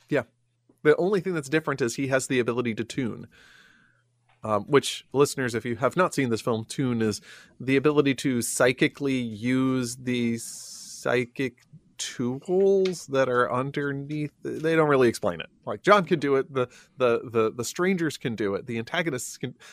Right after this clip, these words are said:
the protagonist can do it. The antagonist can do it. They can make things or they can psychically change things. Um, so, but yeah, Walensky is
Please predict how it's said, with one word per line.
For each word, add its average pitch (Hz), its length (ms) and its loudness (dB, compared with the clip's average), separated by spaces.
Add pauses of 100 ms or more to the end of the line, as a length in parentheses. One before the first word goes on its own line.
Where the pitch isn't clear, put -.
(100)
the 131 60 -4
protagonist 202 580 2
can 190 120 -2
do 175 120 4
it. 151 100 -4
The 127 220 -4
antagonist 135 560 -2
can 120 120 -6
do 117 180 2
it. 104 120 -4 (360)
They 131 120 2
can 107 280 -4
make 139 220 0
things 139 280 -4
or 123 80 -2
they 117 140 -2
can 113 120 -10
psychically 120 460 -4
change 104 320 -10
things. - 340 -20 (920)
Um, 92 340 -6 (2000)
so, 131 300 -2 (160)
but 120 340 4 (320)
yeah, 147 320 -6
Walensky 151 680 2
is 127 340 2